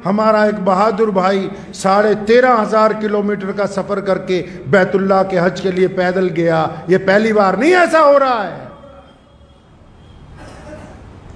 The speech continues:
अभी पूरी दुनिया के सारे मुल्कों में से एक नौजवान अकेला मोटरसाइकिल की सवारी करके इस हज के अंदर शामिल हुआ है।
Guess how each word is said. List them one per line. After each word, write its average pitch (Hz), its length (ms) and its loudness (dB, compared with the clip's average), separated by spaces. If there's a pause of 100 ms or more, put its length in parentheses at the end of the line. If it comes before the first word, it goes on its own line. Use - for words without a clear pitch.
अभी 277 240 2
पूरी 359 360 2
दुनिया 320 380 0
के 330 160 2
सारे 330 400 0
मुल्कों 320 380 0
में 311 140 2
से 311 180 0 (160)
एक 330 80 -2
नौजवान 285 580 -2 (300)
अकेला 330 540 2
मोटरसाइकिल 294 720 -2
की 285 140 -6
सवारी 269 440 -2
करके 254 400 0 (360)
इस 330 120 0
हज 302 260 0
के 320 120 -2
अंदर 311 320 2
शामिल 294 380 -2
हुआ 277 220 0
है। 202 320 -4